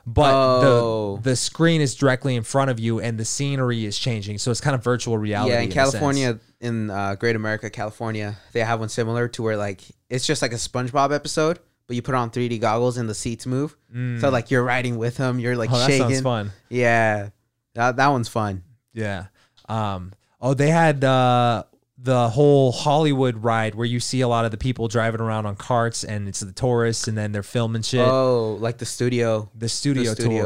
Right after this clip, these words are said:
Speaker 1: tour. I didn't realize the actual studio was there at Universal, but that's the actual studio, so it makes sense. And so,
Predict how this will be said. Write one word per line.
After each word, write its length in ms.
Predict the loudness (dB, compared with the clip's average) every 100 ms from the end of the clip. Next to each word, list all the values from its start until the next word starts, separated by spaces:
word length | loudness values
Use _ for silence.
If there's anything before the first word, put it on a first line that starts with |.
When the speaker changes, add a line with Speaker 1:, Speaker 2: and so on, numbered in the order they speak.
| -4
Speaker 1:
tour. 100 | -8 -18 -12 0
I 80 | 4
didn't 200 | 6 8
realize 360 | 8 8 4
the 80 | 2
actual 420 | 2 2 2 2
studio 440 | 4 6 6 6 4
was 140 | 2
there 180 | 0 0
at 80 | 2
Universal, 680 | 0 4 4 4 2 -4 0
but 180 | 0 2
that's 260 | 0 0
the 120 | 0
actual 360 | 2 2 2 0
studio, 340 | 2 2 4 2
so 140 | 0
it 40 | 2
makes 220 | 0 2
sense. 300 | 0 0 -2
And 120 | -6
so, 380 | 0 2 2